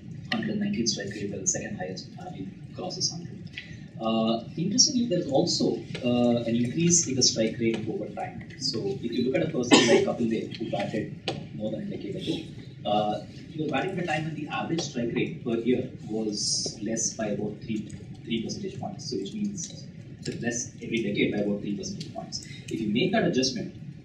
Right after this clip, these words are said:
Kapil Dev's strike rate compares to that of Sehwag. So in his time,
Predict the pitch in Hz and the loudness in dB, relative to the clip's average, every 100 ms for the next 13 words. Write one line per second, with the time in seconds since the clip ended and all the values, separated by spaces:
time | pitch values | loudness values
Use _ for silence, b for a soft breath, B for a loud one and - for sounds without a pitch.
0 | - 117 151 156 - 120 - - - - | -2 0 2 2 4 2 2 0 -2 -6
1 | - - - - 98 - - - - - | 2 2 2 -2 -2 -4 -8 -10 -12 -12
2 | - - - - - - - 698 719 | -14 -12 -6 -2 2 2 2 -2 -4